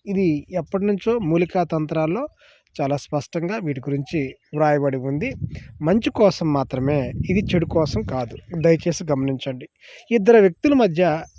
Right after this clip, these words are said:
వైరం ఉందనుకోండి, ఇద్దరి మధ్యలో, ఇద్దరు వ్యక్తుల మధ్య తరచూ గొడవలు, తగువులు, పగలు, ద్వేషాలు ఇలా వస్తున్నాయనుకోండి, ఇవి పెరిగి పెరిగి ఏమవుతుంది, ఇద్దరికి నష్టం అవుతుంది. ఆ ఇద్దరు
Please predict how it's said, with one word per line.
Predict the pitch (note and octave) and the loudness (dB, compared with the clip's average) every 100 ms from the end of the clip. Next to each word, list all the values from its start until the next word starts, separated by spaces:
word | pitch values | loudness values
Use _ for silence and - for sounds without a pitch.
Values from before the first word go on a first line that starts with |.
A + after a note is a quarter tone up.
| - C#3 | -16 -2
వైరం | C#3 G3 A#3+ A3+ | 4 8 8 6
ఉందనుకోండి, | D#3+ D3+ C3+ - A#2+ A#2 - - _ _ - | 4 4 0 -6 -8 -8 -12 -18 _ _ -8
ఇద్దరి | E3 F3+ | 0 4
మధ్యలో, | E3+ E3+ E3 A3+ F3+ | 4 4 4 2 2
ఇద్దరు | E3+ D#3+ | 0 4
వ్యక్తుల | E3+ - A#3 | 2 4 2
మధ్య | A3 F3+ D3 F#3+ D#3+ _ | 4 4 2 0 -2 _
తరచూ | F3 F3+ - | -4 -2 -2
గొడవలు, | E3 C3+ C#3+ E3 E3 F3+ F3 - | -2 2 2 4 2 0 -6 -6
తగువులు, | B2+ B2 D3 D#3 D#3+ - - - - - - - | -6 -2 2 2 2 -4 -20 -20 -20 -20 -6 -2
పగలు, | C#3 E3+ F3 D#3+ | 2 4 4 2
ద్వేషాలు | C3 A2 C#3+ D#3+ - F#3 D#3+ D#3+ - | -6 -2 2 2 4 2 2 -2 -4
ఇలా | A3 G3+ | 2 4
వస్తున్నాయనుకోండి, | E3+ D#3+ - G3 F3+ C#3 C3+ C#3 B2+ | 4 0 -2 0 2 2 -2 -6 -6
ఇవి | C#3+ F3 | -2 -2
పెరిగి | E3+ G#3 G#3 G#3+ | 2 4 4 2
పెరిగి | G3 F#3+ F3+ | 2 2 2
ఏమవుతుంది, | F3 E3 - D#3 D3+ D#3+ _ _ _ - _ - | 2 0 -2 -4 -4 -6 _ _ _ -20 _ 0
ఇద్దరికి | F#3 F3+ G3 G3+ | 4 4 4 2
నష్టం | D#3 C3+ - E3+ | 2 0 -2 -2
అవుతుంది. | B2 - B2 A2+ _ - - _ E3 | -2 -6 -16 -16 _ -18 -18 _ 0
ఆ | |
ఇద్దరు | D#3+ D#3 F3+ D#4 C#4 E3 | 2 2 4 6 8 6